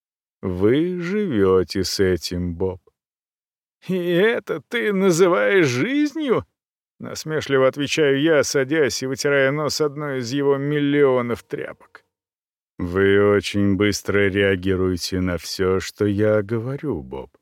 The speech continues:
замечает Зигфрид. "И иногда мне кажется, что ваш ответ — это контрудар.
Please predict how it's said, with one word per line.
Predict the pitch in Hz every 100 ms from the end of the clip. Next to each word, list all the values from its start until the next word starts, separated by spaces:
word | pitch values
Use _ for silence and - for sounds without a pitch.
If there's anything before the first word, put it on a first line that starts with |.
| _ _ _ _
замечает | - 90 98 92 101 92 82
Зигфрид. | 82 87 - 80 _ _ _ _ _ _ _ _
"И | 131 131 131 131
иногда | 131 127 120 135 131
мне | 131 131
кажется, | 120 - 160 87 71 - 82 - _ _ _ _
что | - - 117 120
ваш | 117 131 117
ответ — | 123 113 123 127 120 _
это | 147 120 - 113 101
контрудар. | - 113 101 101 104 76 62 -